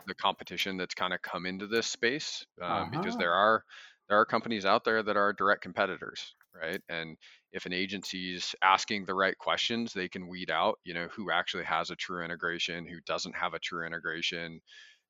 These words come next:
Speaker 1: who's actually working with data in a sophisticated way. Um, and agents are starting to pick up on that. The other cool part is, is that now we're running into more and more agencies that are actually, they're,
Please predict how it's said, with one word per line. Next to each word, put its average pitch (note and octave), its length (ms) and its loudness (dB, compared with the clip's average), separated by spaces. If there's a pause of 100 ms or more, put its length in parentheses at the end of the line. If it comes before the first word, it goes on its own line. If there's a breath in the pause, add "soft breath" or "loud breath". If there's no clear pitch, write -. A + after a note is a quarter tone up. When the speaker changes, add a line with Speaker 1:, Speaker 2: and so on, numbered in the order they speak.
Speaker 1:
who's A#2+ 260 2
actually G2+ 320 6
working F2 420 -4
with E2+ 200 -6
data F2 360 0
in E2+ 80 -6
a E2+ 60 -4
sophisticated E2+ 800 -4
way. E2+ 340 0 (580 loud breath)
Um, D#2 580 -2 (320)
and F#2 340 -2 (120)
agents G2+ 440 -2
are F2+ 80 -2
starting E2+ 320 -4
to E2+ 80 -6
pick F#2 220 -6
up - 160 0
on C#2+ 140 -4
that. C2+ 200 -6 (100)
The A#2 80 6
other C#3+ 200 10
cool A2 200 0
part G#2+ 280 6
is, F#2 280 2
is F2+ 140 -6
that F2+ 160 -6
now F#2+ 220 2
we're G2 120 2
running F2 360 -4
into F2+ 180 -8
more F2 380 -4
and F2+ 100 -2
more F2 220 -2
agencies F2 800 -6
that D#2+ 160 -2
are D#2+ 160 0
actually, E2 720 -4 (760 loud breath)
they're, F#2 280 0